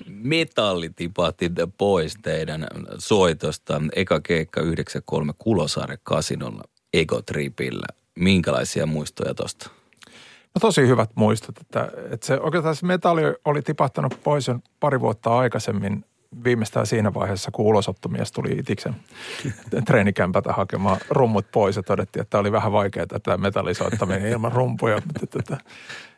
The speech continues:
Speaker 2: ää, ja, ja muutenkin oli kiinnostuksen kohteet, oli, oli niinku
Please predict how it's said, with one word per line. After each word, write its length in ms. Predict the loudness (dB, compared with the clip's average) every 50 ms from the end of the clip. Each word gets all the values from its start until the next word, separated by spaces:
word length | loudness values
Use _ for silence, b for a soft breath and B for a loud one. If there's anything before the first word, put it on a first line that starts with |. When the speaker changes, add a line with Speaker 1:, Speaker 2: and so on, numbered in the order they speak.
| B B _ -6
Speaker 2:
ää, 260 | -2 0 0 0 0 2
ja, 140 | 2 4 4
ja 120 | 4 4 4
muutenkin 440 | 4 4 4 4 2 2 2 2
oli 120 | 2 2 2
kiinnostuksen 560 | 0 0 0 0 -2 -2 -4 -4 -4 -4 -2
kohteet, 420 | -2 -2 -2 -2 -2 -4 -4 -4
oli, 380 | -2 0 0 0 0 0 -2 -4 -8 -12 -14 -12 -10 -10 -8
oli 460 | -8 -4 0 2 2 4 2 0 -2 -4 -10 -20 _ _ _ _ -20 -20 -20 _ -10
niinku 320 | -6 -4 -4 -2 -2 -2